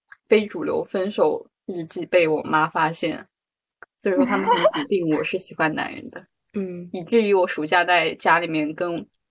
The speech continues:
Speaker 1: 呃，女朋友打游戏开麦都是不戴耳机的。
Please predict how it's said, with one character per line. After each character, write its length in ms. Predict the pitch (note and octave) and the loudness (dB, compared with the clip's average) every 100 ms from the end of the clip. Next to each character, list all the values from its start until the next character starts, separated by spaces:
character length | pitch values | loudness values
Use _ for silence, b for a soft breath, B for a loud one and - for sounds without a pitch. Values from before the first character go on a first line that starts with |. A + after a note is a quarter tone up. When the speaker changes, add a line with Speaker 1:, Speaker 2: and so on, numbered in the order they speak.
| _ _ _ | _ _ _
Speaker 1:
呃， 160 | - E3 | -4 -2
女 140 | E3 | -4
朋 140 | D#3 E3 | -6 -4
友 320 | F3 - - _ | 0 0 -2 _
打 140 | - D3+ | 0 2
游 100 | D#3+ | 2
戏 160 | - | 0
开 180 | F#3 G3 | 0 -2
麦 220 | F#3 F#3 | 0 2
都 180 | E3+ E3 | 2 -2
是 280 | - F#3 E3 - | -4 -4 -4 -4
不 80 | - | 2
戴 120 | F#3+ | 2
耳 160 | D3+ - | 2 -4
机 220 | - D#3+ | -8 -8
的。 140 | D#3+ | -6